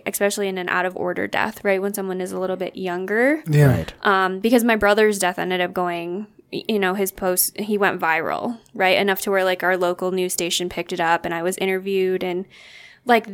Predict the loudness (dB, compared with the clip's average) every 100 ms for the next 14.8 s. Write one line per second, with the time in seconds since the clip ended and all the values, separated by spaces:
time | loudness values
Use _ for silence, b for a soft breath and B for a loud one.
0 | -18 _ _ -20 -8 -4 0 4 4 4
1 | 0 2 4 4 2 0 0 0 0 -2
2 | -2 -2 -4 -4 -4 -2 -2 -4 -4 -6
3 | -8 -12 _ _ -4 0 2 2 0 0
4 | 2 2 2 2 4 4 4 4 2 0
5 | -2 -2 -2 -4 -4 -4 -4 -4 -4 -4
6 | -2 -2 -4 b b b b b _ 4
7 | 4 4 0 0 0 0 0 0 0 -2
8 | 0 0 0 0 0 0 -2 -6 _ _
9 | -4 4 6 6 4 2 -2 b b -20
10 | -8 -6 -4 -6 -6 -8 -12 _ -10 -8
11 | -4 -2 -2 -2 -2 0 0 0 -2 -2
12 | -4 -4 -4 -4 -10 -8 -4 -4 -2 -4
13 | -4 -4 -4 -2 -2 -2 -2 -2 -2 -2
14 | 4 6 4 0 -2 -2 -4